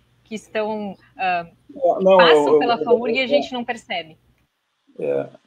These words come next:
Speaker 2: falar em mais linhas gerais, assim, mas, na verdade, é, as questões que o Piccoli abordou, realmente, é, é, fico contente até em saber dessa, dessas,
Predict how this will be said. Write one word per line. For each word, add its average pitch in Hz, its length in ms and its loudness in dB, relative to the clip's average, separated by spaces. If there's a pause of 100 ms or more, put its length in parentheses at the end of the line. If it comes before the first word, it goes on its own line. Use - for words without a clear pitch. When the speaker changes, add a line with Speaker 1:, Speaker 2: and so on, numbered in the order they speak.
(340)
Speaker 2:
falar 127 280 -6
em - 40 -4
mais 175 280 0
linhas 147 320 0
gerais, 131 480 6
assim, 113 220 -4
mas, 143 140 2
na 127 80 6
verdade, 139 1000 2
é, 120 480 0 (340)
as - 160 -10
questões 135 380 0
que - 80 -16
o - 40 -20
Piccoli 123 400 0
abordou, 113 600 2
realmente, 107 920 -6 (260)
é, 98 220 -10 (840)
é, 95 420 -8
fico 131 220 -2
contente 139 440 4
até 127 340 4
em 107 240 0
saber 117 400 4
dessa, 101 480 -2
dessas, - 680 -8